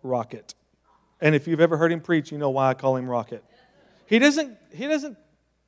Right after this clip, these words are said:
he doesn't take time to warm up. He's hot when he gets to the pulpit. And he just, boom, just brings it. I love it. Very inspiring. "He who has an ear," say, "That's me.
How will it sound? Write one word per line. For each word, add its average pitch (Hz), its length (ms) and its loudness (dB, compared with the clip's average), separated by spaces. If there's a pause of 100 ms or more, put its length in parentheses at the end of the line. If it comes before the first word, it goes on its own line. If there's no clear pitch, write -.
he 175 80 -10
doesn't 294 140 -4
take 269 180 -2
time 247 200 0
to 208 60 8
warm 180 260 2
up. - 500 0 (680)
He's 190 180 2
hot 208 240 6
when 170 120 4
he 156 60 0
gets 156 160 0
to 160 60 -12
the 143 100 -6
pulpit. 139 380 -4 (920)
And 180 100 -2
he 190 80 2
just, 175 220 -4
boom, 254 400 8 (160)
just 147 180 -18
brings 147 300 -10
it. 101 160 -20
I 131 100 -2
love 127 220 2
it. 110 60 -18 (920)
Very 147 180 4
inspiring. 120 520 -2 (460)
"He 302 200 4
who 247 160 4
has 247 220 4
an 226 160 2
ear," 233 340 8
say, 220 160 4
"That's 247 200 4
me. 247 380 4